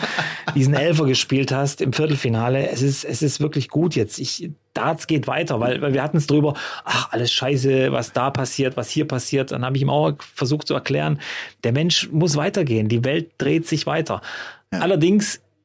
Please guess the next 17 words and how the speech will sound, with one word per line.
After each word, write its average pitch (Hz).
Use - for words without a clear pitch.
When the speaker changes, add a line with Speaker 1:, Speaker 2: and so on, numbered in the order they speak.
Speaker 2:
nicht 175
immer 185
zum 143
Guten, 170
muss 131
man 123
auch 147
dazu 165
sagen. 170
Manchmal 143
ist 139
die 135
Kreativität 135
auch 131
ein 131
bisschen 131
komisch. 139